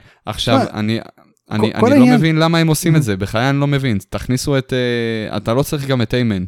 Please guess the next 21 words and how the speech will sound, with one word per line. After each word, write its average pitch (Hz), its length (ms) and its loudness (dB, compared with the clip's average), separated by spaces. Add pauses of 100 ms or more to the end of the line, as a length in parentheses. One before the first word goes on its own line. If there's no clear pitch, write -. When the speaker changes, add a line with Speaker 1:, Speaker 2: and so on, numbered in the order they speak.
(120)
Speaker 1:
בשביל 98 300 -4
להוציא 101 280 -4
את 107 100 -6
רומן 107 240 -2
ריינס 104 240 -6
היל. 95 220 -4 (380)
שים 156 180 0
אותו 160 200 2
בעוד 135 220 0
קרב 117 260 -2
עם 101 140 0
אנדרטייקר, 92 560 -8
תן 131 240 -4
לטייקר 120 540 -2
להפסיד. 98 420 -8 (200)
והנה, 233 400 -2
בום, 143 300 -6
יוצא 104 260 -4
לך 139 160 -4
היל 139 180 -2
מהאגדות. 120 640 -4